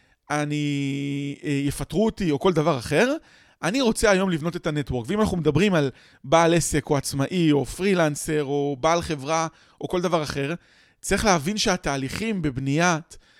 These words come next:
אוטוריטה בלינקדאין ובבניית חברויות וקשרים בלינקדאין, הם לוקחים הרבה זמן, כי אני צריך להציע בקשות, אני צריך לקבל,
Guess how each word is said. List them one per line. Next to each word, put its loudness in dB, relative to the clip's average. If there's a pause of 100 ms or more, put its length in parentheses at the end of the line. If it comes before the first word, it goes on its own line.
(180)
אוטוריטה 0
בלינקדאין 0
ובבניית -4
חברויות 2
וקשרים -2
בלינקדאין, 2 (320)
הם -2
לוקחים 2
הרבה 2
זמן, 2
כי -4
אני -4
צריך -10
להציע -2
בקשות, -2
אני -12
צריך -12
לקבל, 0